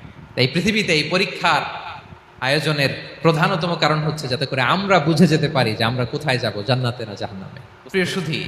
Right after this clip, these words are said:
এ পর্যায়ে আমরা জানবো এই যে পরীক্ষা আল্লাহ তাআলা নিচ্ছেন আমাদেরকে, এই পরীক্ষায় সফল হওয়ার মূল মন্ত্র কি? কোরআনে বিভিন্ন আয়াতে এই পরীক্ষার কথা বলা হয়েছে এবং এই পরীক্ষার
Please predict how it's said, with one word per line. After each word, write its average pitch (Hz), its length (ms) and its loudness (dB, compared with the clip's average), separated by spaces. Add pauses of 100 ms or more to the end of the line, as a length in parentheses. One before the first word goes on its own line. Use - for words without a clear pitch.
এ 180 80 2
পর্যায়ে 214 360 2
আমরা 185 180 2
জানবো 165 380 0
এই 202 200 2
যে 208 100 0
পরীক্ষা 196 400 0
আল্লাহ 143 180 2
তাআলা 139 160 0
নিচ্ছেন 135 320 -4
আমাদেরকে, 113 420 -8
এই 156 120 0
পরীক্ষায় 170 580 0 (260)
সফল 185 260 0
হওয়ার 165 300 2
মূল 202 160 -2
মন্ত্র 185 440 -6
কি? 107 100 -6 (800)
কোরআনে 139 260 0
বিভিন্ন 156 360 0
আয়াতে 113 320 -2
এই 104 120 -4
পরীক্ষার 127 360 -4
কথা 107 180 -4
বলা 101 200 -8
হয়েছে - 340 -12 (880)
এবং 127 180 -2
এই 127 60 -2
পরীক্ষার 143 500 -2